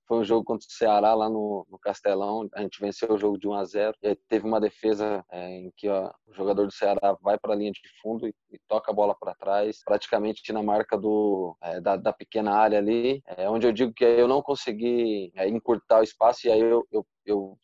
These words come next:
só posicionei, esperei a reação, é, mas tava muito próximo, muito rápido, e aí eu consegui fazer a, a defesa, é, no reflexo. Então é uma defesa que eu, que eu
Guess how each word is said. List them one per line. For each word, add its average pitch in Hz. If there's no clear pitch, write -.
só -
posicionei, 113
esperei 113
a 113
reação, 113
é, -
mas 101
tava 117
muito 127
próximo, 120
muito 120
rápido, -
e 95
aí 95
eu 107
consegui 110
fazer 107
a, 98
a 92
defesa, 104
é, 85
no 98
reflexo. 101
Então 107
é 110
uma 113
defesa 110
que -
eu, 104
que 101
eu 95